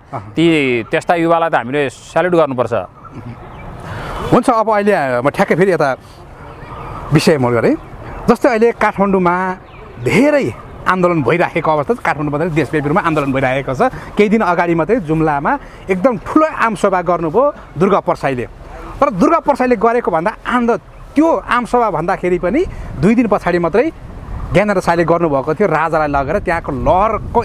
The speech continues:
Speaker 1: यस्तो थियो कि, यस्तो लहर थियो कि, त्यो हेर्ने हो भनेदेखि त अहिलेका, अ, जुन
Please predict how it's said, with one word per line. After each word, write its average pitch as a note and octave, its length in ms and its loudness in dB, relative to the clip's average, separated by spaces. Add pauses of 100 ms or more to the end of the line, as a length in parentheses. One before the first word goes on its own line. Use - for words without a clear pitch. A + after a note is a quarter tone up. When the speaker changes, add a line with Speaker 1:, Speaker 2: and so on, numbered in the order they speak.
Speaker 1:
यस्तो A#3+ 280 0
थियो G3 140 2
कि, A3 140 -2
यस्तो A3 140 0
लहर F#3+ 200 2
थियो F3+ 100 0
कि, D4 100 0 (260)
त्यो C#4 100 6
हेर्ने G#3 340 2
हो G#3+ 100 0
भनेदेखि F#3 360 0
त G3 60 -2
अहिलेका, G3 580 0 (280)
अ, D3+ 120 2
जुन F3+ 360 0